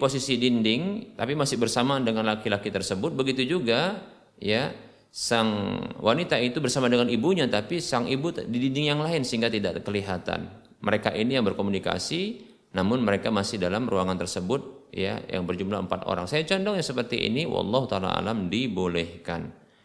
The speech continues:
Ya, ada satu riwayat hadis, ya, yang diriwayatkan oleh Imam Muslim tentang,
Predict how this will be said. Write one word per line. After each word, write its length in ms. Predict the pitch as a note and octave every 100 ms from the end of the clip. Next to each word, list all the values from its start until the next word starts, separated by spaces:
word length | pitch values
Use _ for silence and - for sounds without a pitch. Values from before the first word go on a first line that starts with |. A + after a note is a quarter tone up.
| _
Ya, 160 | -
ada 80 | G2+
satu 240 | G#2 G2 G#2
riwayat 400 | G2 F#2 F#2 F2+
hadis, 560 | F2 G#2+ D3+ F#3+ - - - _ -
ya, 320 | - G2 B2+ - - - - -
yang 80 | F#2+
diriwayatkan 320 | F#2 F#2+ G2
oleh 80 | G#2
Imam 120 | G2+
Muslim 360 | A#2 F3 B2+ B2+
tentang, 560 | G2 F#2+ A2 C3 -